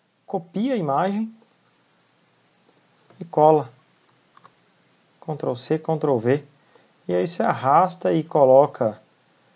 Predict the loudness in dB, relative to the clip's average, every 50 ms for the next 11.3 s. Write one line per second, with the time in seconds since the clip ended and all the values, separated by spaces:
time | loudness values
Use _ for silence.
0 | _ _ _ _ _ _ -4 -4 -4 -4 -2 -2 -2 -2 -2 -4 -4 -6 -8 -6
1 | -4 -4 -4 -4 -6 -8 -12 _ -6 -6 -4 -4 -6 -4 -6 -6 -8 -6 -8 -10
2 | -8 -4 0 2 4 4 4 4 2 0 -2 -2 -2 -2 -2 -4 -4 -4 -6 -6
3 | -6 -10 -10 -10 -10 -12 -8 -4 0 0 2 2 0 -2 -8 -18 _ _ _ _
4 | _ _ _ _ -8 -8 -2 2 4 6 8 8 6 6 4 2 0 -2 -2 -6
5 | -12 _ _ _ _ _ _ _ _ 0 0 0 0 -2 -8 -8 -8 -4 -2 0
6 | 2 2 2 2 0 0 -2 -2 -2 -2 -4 -8 -8 -6 -6 -4 -4 -4 -6 -8
7 | -10 _ _ _ _ _ _ _ _ _ _ _ _ _ _ _ _ -10 -6 -6
8 | -4 -4 -4 -6 -6 -8 -4 0 2 4 4 2 2 0 0 0 0 -4 -6 -2
9 | 0 0 4 6 6 6 8 8 8 6 4 4 -2 -10 -18 -20 -20 -20 _ _
10 | _ -8 -6 -4 -2 0 0 0 0 0 0 0 0 -2 -6 -8 -6 -4 -6 -4
11 | -4 -4 -4 -4 -4 -6